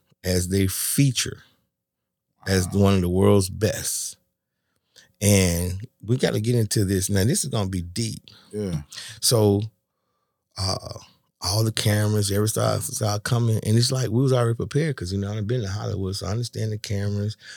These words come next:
Speaker 1: I'm already
Speaker 2: It's showtime. You
Speaker 1: it's
Speaker 2: got that.
Speaker 1: showtime. I already done been on stage, so I understand that and whatnot. You know, things are starting to happen. You know, the, uh,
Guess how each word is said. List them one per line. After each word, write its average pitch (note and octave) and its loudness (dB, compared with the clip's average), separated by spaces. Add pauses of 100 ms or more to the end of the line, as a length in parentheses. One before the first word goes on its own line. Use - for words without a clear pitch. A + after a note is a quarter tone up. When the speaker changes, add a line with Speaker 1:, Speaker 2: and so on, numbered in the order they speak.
(120)
Speaker 1:
I'm G2+ -6
already G#2+ 0
Speaker 2:
It's G#2 -10
showtime. C#3 2
You A2 0
Speaker 1:
it's A#2+ 0
Speaker 2:
got D3 6
that. C3 2 (180)
Speaker 1:
showtime. G2+ 0
I A2 -2
already B2+ -2
done B2 -2
been C#3 0
on C#3 0
stage, C3 -2
so - -2
I G#2+ 0
understand A#2 0
that A#2+ -2 (440)
and G#2+ -2
whatnot. G#2+ 0
You G#2 0
know, G2 -6
things G#2+ 0
are G#2+ -2
starting A2 -2
to G#2+ -2
happen. G#2+ -2
You G2 -2
know, F#2+ -4
the, F#2+ -12 (100)
uh, F#2 -12